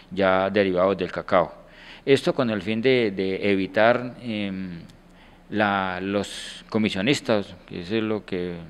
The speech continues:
molesta mucho el comercio de nuestros campesinos. Y segundo, lo obje-, el objetivo estratégico es que no dejarnos petrolizar como araucanos,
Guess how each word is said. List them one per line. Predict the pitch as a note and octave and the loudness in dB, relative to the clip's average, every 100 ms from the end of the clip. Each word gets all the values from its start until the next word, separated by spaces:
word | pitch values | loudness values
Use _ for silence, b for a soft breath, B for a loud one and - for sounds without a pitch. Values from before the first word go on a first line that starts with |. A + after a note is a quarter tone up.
| D#2 D#2+ | -16 -10
molesta | F#2+ G#2 - A#2 | -2 0 0 -4
mucho | A2 A2+ | -4 -6
el | |
comercio | - G2 G2 A2 | -6 -6 -4 -4
de | G#2 | -6
nuestros | F#2 F#2+ | -8 -10
campesinos. | - F2 F#2 F2 F2+ D#2 - B B B B | -10 -6 -6 -6 -8 -10 -18 B B B B
Y | B2+ | -2
segundo, | B2+ D#3+ D#3 D3+ D3+ D#3+ B B B B - - _ _ - - _ | 2 4 6 4 4 0 B B B B -20 -20 _ _ -20 -20 _
lo | A#2+ A#2 | 4 6
obje-, | F#2+ B2 - | 4 -2 2
el | A#2 | 4
objetivo | A2+ G#2 - C3 | 4 2 -2 -2
estratégico | C3+ G2+ F#2+ C3+ D3 - A2 | 0 -2 0 -2 -2 -2 0
es | C#3 D#3 - | 0 -4 -12
que | - G#2+ | -4 0
no | A2 | 2
dejarnos | A#2 A2 A#2 B2 | 2 2 0 -2
petrolizar | - G2 G2 F#2 G2+ | -6 -4 -4 -2 -4
como | A#2 G#2 | -4 -4
araucanos, | F#2+ E2+ F2 D2+ - - | -2 0 -2 -2 -12 -16